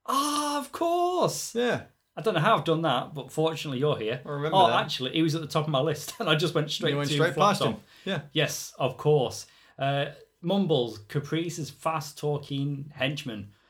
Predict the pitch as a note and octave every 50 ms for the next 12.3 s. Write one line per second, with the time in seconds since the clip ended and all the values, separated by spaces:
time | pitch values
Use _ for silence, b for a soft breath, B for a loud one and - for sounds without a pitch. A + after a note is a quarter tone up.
0 | b b b b - A#2 A#2+ B2+ - - E3+ D#3+ - - D#3 D3+ D3+ D3 C3+ C3+
1 | C#3+ C#3+ C3+ C3+ C3 - C3+ - C#3+ C#3 C#3+ C3+ C#3 - - C3 A2+ - - B2+
2 | B2+ C3+ E3+ F#3+ F#3 F3 - b b b b b b C3 B2+ E3+ G3+ G3 F#3+ -
3 | - D3 E3 G3 G3 F#3+ F3+ F#3+ F#3+ F#3 D#3 D3 - - _ C#3+ C3 C#3 C3 C3+
4 | A#2+ C3 D#3+ G3+ G#3 G#3 - - - - - _ _ F#3+ A#3 B3+ C4 C#4+ C4+ C4+
5 | A#3 - - - G3+ F3 B2+ G2+ G2 - - _ _ _ _ _ _ _ _ _
6 | _ D3 F3 F#3+ F#3+ - A3 A3+ A3+ A3 - G3 G3 F#3+ D3+ D4 B3+ - F#3+ F#3
7 | E3+ F#3 F#3+ C#3+ A3 A#3+ B3+ A#3 A#3 G#3 G3+ - - - - A3 A3 G#3 F#3+ D3+
8 | C#3 F#3 F#3+ F3+ - D#3+ C#3+ C3 C3+ D#3 F#3 E3 C#3+ A#2 A2 A2 A#2 B2 B2+ C3
9 | C3+ B2+ G#2+ G#2+ - - - D3+ E3 E3 D3+ D3+ - G3 E3 D3 E3 E3 D#3 D3+
10 | F3+ F3 - - D#3+ D#3+ D#3 D#3 D3 - - _ D#3+ D#3 C#3+ - E3 D3+ C#3+ C#3
11 | C#3 C3 A#2+ C#3 C3 B2+ C#3 C#3 A#2+ G#2 G2+ - C#3+ A2+ - - B2 A2 A#2 A#2+
12 | A#2 - C3 A#2 D#2 D2